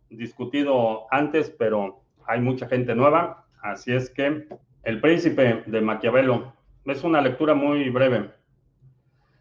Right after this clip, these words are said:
Este libro te va a ayudar a entender la naturaleza del poder en su forma más cruda. Muy recomendado. Eh, no es un libro de recetas. No espero que te conviertas en el príncipe o que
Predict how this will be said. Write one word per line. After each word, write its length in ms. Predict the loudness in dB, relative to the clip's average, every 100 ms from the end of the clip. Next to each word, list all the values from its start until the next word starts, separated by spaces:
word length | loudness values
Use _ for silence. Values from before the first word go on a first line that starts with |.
| -4
Este 220 | 0 2
libro 300 | 4 4 4
te 100 | 2
va 100 | 2
a 40 | 2
ayudar 260 | 4 4
a 40 | 2
entender 460 | 0 2 2 2
la 80 | 2
naturaleza 640 | -2 -2 -2 0 -2 -2
del 180 | -2 -2
poder 300 | -2 0 2
en 80 | 0
su 140 | -4
forma 260 | -4 -4 -2
más 240 | -4 -6
cruda. 480 | -6 -4 -4 -6 -12 _ _ _ _ _ _ _ _ -14
Muy 220 | -6 -4
recomendado. 720 | -4 -4 -2 2 2 0 -8 _ _
Eh, 460 | -10 -8 -8 -8 -6
no 180 | 0 0
es 140 | 2
un 140 | 2
libro 280 | 2 4 4
de 100 | 4
recetas. 640 | 2 2 2 4 2 0 -10 -8
No 180 | -6
espero 400 | -6 -2 -2 -2
que 120 | -6 -10
te 140 | -12
conviertas 680 | -10 -2 2 2 0 -2 -4
en 100 | -10
el 140 | -8
príncipe 560 | -4 -4 -4 -4 -4 -2
o 200 | -6 -8
que 360 | -8 -8 -8